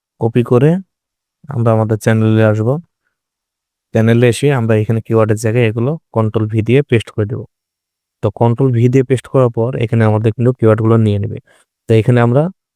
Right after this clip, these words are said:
পাঁচশো ক্যারেক্টারের মধ্যে আমাদের যে কিওয়ার্ডগুলো আছে, এগুলো কিন্তু আমরা দিতে পারবো। তো এখানে চাইলে কিন্তু আমরা আরও দিতে পারতাম। তো আমি দেখার খাতিরে দিতেছি না,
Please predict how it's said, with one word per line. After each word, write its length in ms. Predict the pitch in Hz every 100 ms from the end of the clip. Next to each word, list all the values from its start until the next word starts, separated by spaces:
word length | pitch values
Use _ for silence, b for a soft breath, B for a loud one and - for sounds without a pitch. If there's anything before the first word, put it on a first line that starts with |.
| _ _ _ -
পাঁচশো 240 | 120 - 117
ক্যারেক্টারের 640 | 113 110 _ 117 117 117
মধ্যে 280 | 113 117 131
আমাদের 500 | 127 113 113 113 110 113 - -
যে 180 | 110 113 110 123 _ -
কিওয়ার্ডগুলো 440 | 120 113 113 113
আছে, 160 | 113 127
এগুলো 240 | 113 110 107
কিন্তু 180 | 110 123
আমরা 160 | 123 127
দিতে 220 | 110 107
পারবো। 220 | 110 - - _ _ _ _ _ _ _ -
তো 40 | 113
এখানে 260 | 107 120 110
চাইলে 200 | 113 110
কিন্তু 180 | 131 131
আমরা 200 | 113 113
আরও 160 | 110 110
দিতে 220 | 107 110
পারতাম। 320 | 104 - 131 175 - _ _ _ _
তো 20 | 110
আমি 180 | 107 104 104
দেখার 300 | 104 113 101
খাতিরে 300 | 110 120 139 123
দিতেছি 360 | 117 104 107 110
না, 120 | 104